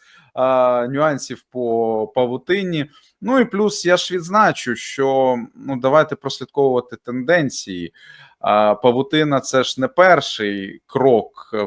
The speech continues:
в темі російської ядерки. Буквально нещодавно, е, німецькі і данські журналісти оприлюднили матеріал, два мільйони документів злитих, що стосується, е,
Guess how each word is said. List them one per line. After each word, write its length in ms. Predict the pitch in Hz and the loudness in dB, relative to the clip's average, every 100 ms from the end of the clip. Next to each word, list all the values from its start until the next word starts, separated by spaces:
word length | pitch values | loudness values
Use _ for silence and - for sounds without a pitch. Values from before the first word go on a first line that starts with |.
| - 104 | -6 -4
в 260 | 104 101 101 | -2 -2 0
темі 400 | 135 127 120 117 | 0 2 0 -2
російської 720 | 113 - 120 107 - 113 110 | -2 -4 -6 -8 -6 -4 -2
ядерки. 640 | 131 120 90 98 - 95 | 2 2 0 -6 -8 -16
Буквально 540 | 90 104 - 135 127 120 | -16 -10 0 2 2 -2
нещодавно, 960 | 120 - - 113 135 139 135 123 113 - - - _ - 113 | -4 -6 -6 0 2 2 0 -2 -4 -8 -20 -20 _ -8 -2
е, 380 | 117 113 113 113 | 0 2 0 0
німецькі 720 | 127 127 131 123 - - 131 | 0 2 2 0 -4 -8 -8
і 100 | 120 | -6
данські 560 | 104 107 104 - - | -2 -2 -2 -8 -10
журналісти 880 | 113 113 107 101 90 - - 117 135 _ _ - | -8 -6 -4 -6 -6 -12 -10 -8 -8 _ _ -12
оприлюднили 720 | - 113 113 110 113 110 107 | -4 0 0 -2 -4 -2 -2
матеріал, 960 | 107 - 101 92 90 101 120 123 107 | -2 -2 -2 0 2 2 0 -2 -4
два 340 | 98 104 120 117 | -2 2 4 4
мільйони 1200 | 110 104 104 101 98 92 90 87 87 85 85 87 | 0 0 0 0 0 -4 -6 -6 -6 -6 -8 -6
документів 720 | 113 - 113 98 95 - 117 | -6 -2 0 0 -2 -4 -6
злитих, 480 | 117 120 107 - - | 0 0 0 -4 -10
що 180 | - 113 | -8 -8
стосується, 800 | - 113 - 127 127 120 - | -8 -10 -6 0 0 0 -2
е, 60 | 135 | -4